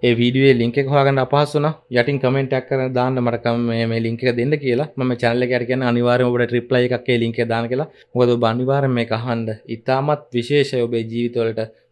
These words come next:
ප්‍රබල බලපෑමක් කළ හැකි ග්‍රහ මාරුවක් නිසා මේක වසර දහඅටකට පසු තමයි මේ රාශිය වලට මේ කන්‍යා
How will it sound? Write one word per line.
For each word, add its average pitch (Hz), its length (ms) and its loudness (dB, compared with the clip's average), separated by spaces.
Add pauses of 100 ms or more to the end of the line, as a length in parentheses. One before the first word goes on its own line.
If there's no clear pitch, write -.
ප්‍රබල 123 300 4
බලපෑමක් 120 600 2
කළ 117 180 2
හැකි 120 320 -4
ග්‍රහ 117 240 -6
මාරුවක් 110 460 -4
නිසා 113 320 -2
මේක 110 180 -6
වසර 104 300 -4
දහඅටකට 117 520 -2
පසු 120 220 -6
තමයි 131 260 -4
මේ 120 180 -2
රාශිය 117 360 -2
වලට 123 180 -4
මේ 120 140 -4
කන්‍යා 120 360 -6